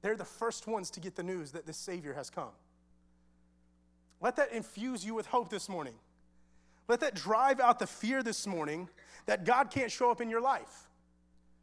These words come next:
God used a ragtag group of shepherds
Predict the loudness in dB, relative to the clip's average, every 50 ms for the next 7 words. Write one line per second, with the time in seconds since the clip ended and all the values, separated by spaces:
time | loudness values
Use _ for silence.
0 | _ _ _ _ _ _ _ _ _ 2 4 4 4 4 2 0 0 -2 -2 -4
1 | -4 -4 -4 0 2 2 2 2 0 -2 -4 -4 -2 -4 -4 -4 -4 -4 -4 -6
2 | -6 -4 -4 -4 -4 -2 -4 -4 -4 -6 -8 -10 -10 -12 -14